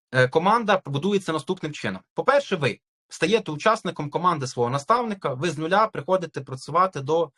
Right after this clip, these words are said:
е, тої людини, яка запросила вас сьогодні в цей ефір.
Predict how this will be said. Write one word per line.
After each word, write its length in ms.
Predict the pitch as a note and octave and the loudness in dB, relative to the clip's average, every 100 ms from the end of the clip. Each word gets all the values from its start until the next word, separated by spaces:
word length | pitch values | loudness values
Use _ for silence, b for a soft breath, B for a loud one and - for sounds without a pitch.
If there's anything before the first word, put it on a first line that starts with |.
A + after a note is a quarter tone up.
| _ - | _ -6
е, 200 | B2 B2 | -2 -2
тої 220 | F#3 E3 | -2 -4
людини, 340 | D3 G3+ B3 | -4 -4 -4
яка 180 | C3+ E3+ | -4 -4
запросила 480 | D#3 C3+ C3+ F#3 E3 | -6 -8 -10 -8 -6
вас 180 | D3 - | -6 -6
сьогодні 220 | D#3 C#3+ | -10 -10
в 40 | |
цей 220 | C3 C#3 A#2+ | -12 -10 -12
ефір. 220 | - | -12